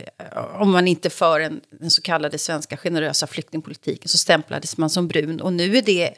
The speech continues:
allmän politik med allmän uppslutning. Jag kan förstå att Jimmie Åkesson är förbannad, eh, att åsikter som nyss var bruna plötsligt är normala och sådär. Men,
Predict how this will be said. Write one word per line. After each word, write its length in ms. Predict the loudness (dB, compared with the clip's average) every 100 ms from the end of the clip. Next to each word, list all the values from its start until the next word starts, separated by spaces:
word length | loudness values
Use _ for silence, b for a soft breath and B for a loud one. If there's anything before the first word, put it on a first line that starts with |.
| _
allmän 560 | 0 2 2 2 4 4
politik 600 | 2 0 2 0 -2 -2
med 160 | 2
allmän 380 | 2 2 -2 -2
uppslutning. 720 | 0 0 2 0 -2 -2 -4 B B B
Jag 160 | -2
kan 100 | 0
förstå 320 | 0 2 4 4
att 140 | 2
Jimmie 200 | 2 2
Åkesson 340 | 2 0 0
är 40 | -2
förbannad, 540 | 0 0 0 -4 -6 -8 b b b b b b 4
eh, 400 | 6 6 4 2
att 280 | 0 0 2
åsikter 380 | 2 2 -2 -2
som 160 | 0
nyss 240 | 0 2 2
var 100 | 2
bruna 600 | 2 0 0 0 0 -2 -8 2
plötsligt 400 | 2 2 -2 0
är 100 | 2
normala 580 | 2 4 2 2 -2 -2
och 80 |
sådär. 300 | -2 -2 -4 0
Men, 540 | 4 4 4 0 0